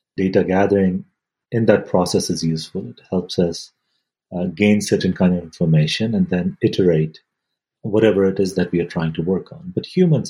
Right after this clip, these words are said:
are not simply quantifiable objects, meaning that's why there needs to be a balance of both qualitative analysis and quantitative analysis. And qualitative analysis means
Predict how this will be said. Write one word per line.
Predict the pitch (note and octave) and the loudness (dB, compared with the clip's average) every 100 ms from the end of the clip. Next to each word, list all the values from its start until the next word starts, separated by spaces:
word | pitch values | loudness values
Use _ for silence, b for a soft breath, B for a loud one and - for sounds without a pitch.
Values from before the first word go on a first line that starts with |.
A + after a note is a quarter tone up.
| - | -2
are | A2+ A2 F#2+ | 2 2 2
not | F#2 G#2 F#2+ - - | 2 2 0 -4 -6
simply | - G#2 F#2+ F#2 | 0 2 0 -4
quantifiable | - F2 D#2 - E2 D#2+ D#2 - | -4 -6 -4 -4 -2 -2 -4 -10
objects, | - - - - - F#2 | -10 -10 -14 -18 -10 -4
meaning | F2 F2 F2+ | -2 -2 0
that's | F2+ G#2+ - | 4 2 4
why | F#2+ F2 E2 _ b b b b b | 0 0 -8 _ b b b b b
there | G#2+ G#2 | 0 2
needs | A2+ A2+ - | 2 0 -2
to | G2 | 0
be | G2 | 0
a | |
balance | F2+ G2 G2+ G#2 G2+ G#2 | 2 0 2 2 2 -2
of | F#2 | -2
both | F#2 F2+ | -2 -4
qualitative | - A2 G#2+ G2+ G2 - D#3 | -2 2 2 2 -2 -2 -2
analysis | E3 D#3 D#3+ D#3 - F#3+ G#3 | 0 0 0 -4 -4 -4 -4
and | F#3+ | -4
quantitative | F3+ D#3+ D#3+ D#3+ D#3+ D3+ | -2 -2 -4 -4 -2 -2
analysis. | D3 D3+ D#3 - - - | -4 -4 -6 -6 -6 -8
And | G2 F#2+ | -2 -2
qualitative | - C#3 C#3+ B2 A2+ | 2 2 2 0 0
analysis | G2 F#2+ F#2+ F#2 F#2 - - | 2 2 0 -2 -6 -8 -2
means | D#3 G2 - | 0 0 -6